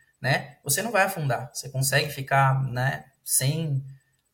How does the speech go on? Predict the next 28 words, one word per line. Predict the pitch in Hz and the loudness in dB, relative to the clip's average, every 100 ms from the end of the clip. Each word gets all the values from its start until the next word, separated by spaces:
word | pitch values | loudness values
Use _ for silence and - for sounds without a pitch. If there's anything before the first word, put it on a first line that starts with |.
| _ | _
precisar | 135 135 135 135 147 | 0 0 4 4 4
de | |
auxílio | 135 135 147 139 | 2 0 -2 -2
de | 131 | 2
nada, | 131 160 135 | 4 4 4
às | 120 | 0
vezes, | 131 143 135 | 0 2 2
se | - | 2
precisar | - 135 135 131 131 | 0 0 2 2 2
num, | 131 127 127 - _ - | 2 -2 -4 -10 _ -6
é, | 120 120 | 0 0
numa | 120 127 127 | 2 2 2
prova, | - 143 147 | 4 4 4
ficar | 131 139 - 143 | 2 -4 2 4
numa | 165 147 | 4 0
sustentação, | - - 139 135 127 127 | -2 -2 -2 0 0 0
por | 131 | -2
exemplo. | 127 123 147 143 | -4 -2 -4 -6
Então, | 135 143 147 147 | -4 -2 -2 -2
é | 135 131 131 | 0 0 2
algo | 135 139 143 | 2 0 -4
que | 147 | -4
é, | 143 147 143 131 131 - _ _ - | -2 0 0 0 -2 -8 _ _ -4
que | |
é | 139 | -2
muito | 156 143 | -2 -4
importante | 175 170 160 156 151 | -4 -4 -2 -2 -2
desenvolver. | 143 156 160 180 139 123 | -4 -4 -4 -2 -2 -2